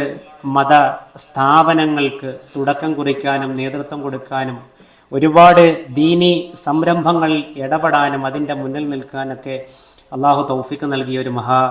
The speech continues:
പണ്ഡിതനായിരുന്നു എ മുഹമ്മദ് മദനി. അദ്ദേഹത്തിൻ്റെ, പിന്നെ,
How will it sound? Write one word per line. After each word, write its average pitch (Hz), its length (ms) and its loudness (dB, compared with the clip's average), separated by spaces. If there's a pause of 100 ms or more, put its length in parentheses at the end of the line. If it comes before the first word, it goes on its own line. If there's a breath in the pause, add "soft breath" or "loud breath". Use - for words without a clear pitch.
(180)
പണ്ഡിതനായിരുന്നു 127 800 -4 (180)
എ 127 140 -14
മുഹമ്മദ് 127 460 -12
മദനി. 127 280 -6 (580 soft breath)
അദ്ദേഹത്തിൻ്റെ, 131 480 -2 (520)
പിന്നെ, 127 360 -4